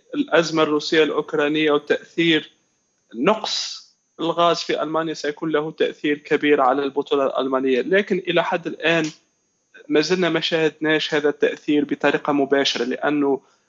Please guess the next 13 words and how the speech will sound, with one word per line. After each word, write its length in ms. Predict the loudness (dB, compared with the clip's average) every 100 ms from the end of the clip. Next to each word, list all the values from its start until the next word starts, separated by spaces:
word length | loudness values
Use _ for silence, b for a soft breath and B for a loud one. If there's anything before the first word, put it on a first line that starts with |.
| _ _
لأول 540 | 0 0 2 4 4 2
شيء 280 | 0 0
لأن 420 | 0 -2 0 0 0 -2
لسنا 380 | -2 0 -4
في 180 | -6 -6
فصل 320 | -4 -6 -4
الشتاء 680 | -6 -4 -4 0 4 4 2 -8 -6
أين 140 | -2 0
يتم 340 | -2 -4 -6
استعمال 400 | -6 -4 -2 -2
الغاز، 800 | -2 0 2 2 -2 -12 -16 -10
آه، 280 | -6 -6 -8 -16 _ _ _ _ _ _ _ 0
بكثافة. 1200 | 2 2 0 -6 -8 -6 -4 0 0 2 0 -2